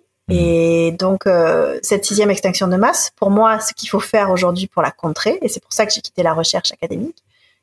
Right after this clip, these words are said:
Speaker 2: c'est inspirer les gens et,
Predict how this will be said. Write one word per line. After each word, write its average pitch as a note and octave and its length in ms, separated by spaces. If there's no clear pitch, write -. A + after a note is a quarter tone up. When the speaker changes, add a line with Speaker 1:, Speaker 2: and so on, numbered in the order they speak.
Speaker 2:
c'est - 440
inspirer B3 680
les F#3 120
gens F3 280
et, B3 260